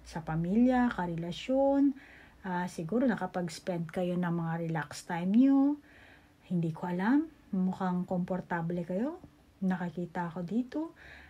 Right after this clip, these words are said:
Pero may, meron tayong ambition na baraha, kaya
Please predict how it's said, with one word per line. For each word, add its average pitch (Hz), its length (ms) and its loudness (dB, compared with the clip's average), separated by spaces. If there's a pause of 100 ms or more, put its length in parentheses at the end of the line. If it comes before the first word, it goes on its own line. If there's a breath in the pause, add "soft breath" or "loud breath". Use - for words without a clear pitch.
(160 loud breath)
Pero 220 240 4
may, 190 480 2
meron 190 240 0
tayong 175 320 -2
ambition 175 400 -4
na 175 80 -4
baraha, 277 800 -2
kaya 196 720 -2